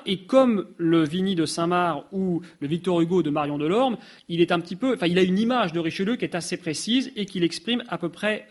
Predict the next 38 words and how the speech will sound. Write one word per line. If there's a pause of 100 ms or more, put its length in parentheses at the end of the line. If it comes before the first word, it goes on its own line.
partout. (400)
D'abord,
Richelieu, (300)
et
c'est
encore
l'image
qu'il
a
aujourd'hui, (260)
sans
doute
parce
que
c'était,
euh, (400)
euh,
au
moins
en
partie,
au
moins
pour
la
première
partie,
on
va
dire, (280)
quelque
chose
qui
le
caractérisait,
est
un
personnage